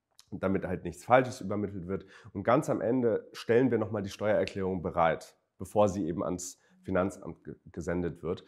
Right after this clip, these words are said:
wo die NutzerInnen sich halt das alles angucken können und nochmal sicher gehen können, et cetera. Und dann, äh, wird es vollelektronisch über die Elster-Schnittstelle, äh, also wir arbeiten doch mit Elster zusammen,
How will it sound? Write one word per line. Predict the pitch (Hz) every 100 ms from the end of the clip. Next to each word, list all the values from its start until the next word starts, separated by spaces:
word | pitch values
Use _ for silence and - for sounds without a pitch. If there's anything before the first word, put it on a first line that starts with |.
| - - -
wo |
die | 92 98
NutzerInnen | 104 208 87 98 98
sich | 92 95
halt | 92
das | 85 -
alles | 87 87
angucken | - 85 - 80 85 80
können | 90 87 87
und | - 80
nochmal | 80 78 80 78 _ -
sicher | 110 117 87
gehen | 92 90
können, | 90 87 85 -
et | -
cetera. | 117 123 127 156 - _ _ _ _ _ -
Und | 113 107
dann, | 117 165 185 180 _ _
äh, | 113 110 107 92
wird | 113
es | 104 -
vollelektronisch | - 127 135 110 110 110 - 98 107 107 104 - - _ _ _
über | 113 98
die | 87 -
Elster-Schnittstelle, | - 143 160 - 123 - 117 - - 82 80 120 156 _ - -
äh, | -
also | 92 - 87 87
wir | 92
arbeiten | 98 95 87 110
doch | 120 -
mit | 92
Elster | 95 92 - 82
zusammen, | 87 80 78 131